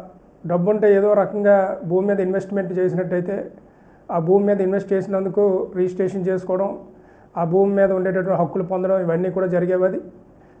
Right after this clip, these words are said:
జరిగేవి. కానీ ఇప్పుడు సుప్రీంకోర్టు తాజాగా ఇచ్చినటువంటి జడ్జిమెంట్ని కనుక మీరు పరిశీలించినట్టయితే, ఇది ఒక రకంగా భారతదేశంలో ఉండేటటువంటి అందరికీ కూడా షాకింగ్ కలిగించేటటువంటి జడ్జిమెంట్.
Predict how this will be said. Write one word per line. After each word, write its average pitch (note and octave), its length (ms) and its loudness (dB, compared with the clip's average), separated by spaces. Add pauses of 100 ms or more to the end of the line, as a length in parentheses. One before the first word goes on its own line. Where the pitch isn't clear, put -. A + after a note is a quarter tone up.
(100)
జరిగేవి. F3 420 2 (440)
కానీ G3+ 360 0 (440)
ఇప్పుడు G3+ 600 6 (580)
సుప్రీంకోర్టు A3+ 600 2 (180)
తాజాగా G#3 400 2
ఇచ్చినటువంటి G3+ 520 -2
జడ్జిమెంట్ని F#3+ 540 -4
కనుక F#3+ 220 -4
మీరు F3+ 200 -2
పరిశీలించినట్టయితే, F3 1080 -6 (760)
ఇది F3+ 140 2
ఒక G3 200 2
రకంగా G#3+ 560 4
భారతదేశంలో G3 840 0
ఉండేటటువంటి F#3+ 680 -4
అందరికీ G#3 400 0
కూడా G#3+ 280 -4
షాకింగ్ F#3 320 -2
కలిగించేటటువంటి E3 1040 -6 (100)
జడ్జిమెంట్. D3+ 420 -6